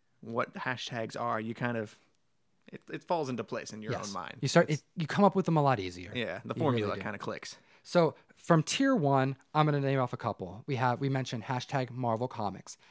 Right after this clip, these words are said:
Speaker 1: Right.
Speaker 2: hashtag D C Comics, hashtag Stan Lee,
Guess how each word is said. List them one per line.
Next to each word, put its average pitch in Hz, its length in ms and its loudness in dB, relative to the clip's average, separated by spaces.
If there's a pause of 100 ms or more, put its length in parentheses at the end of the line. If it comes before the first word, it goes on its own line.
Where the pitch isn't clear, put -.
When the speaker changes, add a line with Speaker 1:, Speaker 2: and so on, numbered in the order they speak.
(100)
Speaker 1:
Right. 95 180 -6
Speaker 2:
hashtag 113 320 -4 (240)
D 139 220 -4
C 113 160 -6
Comics, 92 480 -10 (500)
hashtag 147 560 0 (160)
Stan 120 640 -2 (100)
Lee, 101 440 -10